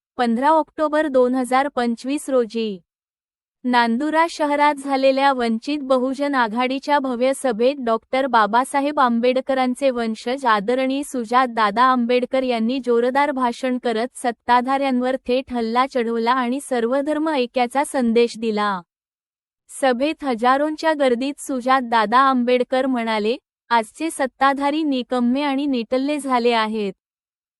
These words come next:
जनतेच्या प्रश्नांकडे दुर्लक्ष होत आहे, गरिबांच्या वेदना वाढल्या आहेत. पण या अन्यायाविरुद्ध सर्वप्रथम आवाज उठवणारा पक्ष म्हणजे वंचित बहुजन आघाडी."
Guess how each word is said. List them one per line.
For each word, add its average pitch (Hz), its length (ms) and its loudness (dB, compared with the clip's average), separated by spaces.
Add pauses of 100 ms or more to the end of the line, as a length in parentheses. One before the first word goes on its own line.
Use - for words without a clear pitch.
(180)
जनतेच्या 269 680 0
प्रश्नांकडे 277 840 0
दुर्लक्ष 254 540 -4
होत 269 340 0
आहे, 226 360 0 (280)
गरिबांच्या 277 640 0
वेदना 262 480 2
वाढल्या 247 460 2
आहेत. 220 400 0 (560)
पण 285 160 0
या 247 240 4
अन्यायाविरुद्ध 294 880 0
सर्वप्रथम 277 840 -2
आवाज 247 420 0
उठवणारा 247 600 0
पक्ष - 400 -6
म्हणजे 262 500 -2
वंचित 269 520 -4
बहुजन 277 540 -2
आघाडी." 214 600 -2